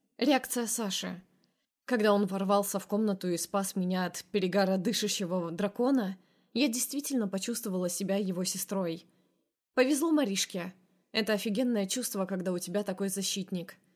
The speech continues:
Реакция его друга Лёхи тоже была... забавной. Сколько же он выпил, если я ему секси показалась?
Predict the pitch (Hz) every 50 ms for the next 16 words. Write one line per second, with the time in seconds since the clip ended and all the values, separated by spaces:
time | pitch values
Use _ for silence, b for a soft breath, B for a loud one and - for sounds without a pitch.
0 | _ _ _ _ _ _ _ _ _ _ _ - 233 254 277 - - - - 294
1 | 269 247 254 262 233 262 254 226 277 339 294 240 262 240 247 285 339 330 - -
2 | 226 196 - 277 269 240 226 190 202 208 214 226 226 226 220 214 208 202 - _
3 | _ _ _ _ _ _ - - 330 339 254 277 226 180 165 180 165 185 185 -
4 | - _ _ _ _ _ _ _ _ _ - - - - 285 277 - 285 220 220
5 | 226 226 226 220 202 262 262 - 214 190 185 185 180 185 - - 208 185 196 208
6 | 208 208 196 190 190 - 214 196 196 - - 190 190 185 - 202 190 180 190 185
7 | 180 180 185 185 - -